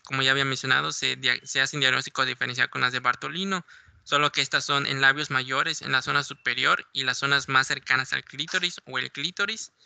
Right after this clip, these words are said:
Suelen ser, eh, únicos, nodular, liso, y esto también lo mencionaba la bibliografía, que se asociaban a uso de terapia de reemplazo hormonal de estrógenos progestágenos.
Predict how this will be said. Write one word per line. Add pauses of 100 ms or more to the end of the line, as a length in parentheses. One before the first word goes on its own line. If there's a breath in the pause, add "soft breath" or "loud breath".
(460 soft breath)
Suelen
ser,
eh,
únicos,
nodular,
liso, (280)
y
esto
también
lo
mencionaba
la
bibliografía, (540 loud breath)
que
se
asociaban
a
uso
de
terapia
de
reemplazo
hormonal
de
estrógenos
progestágenos.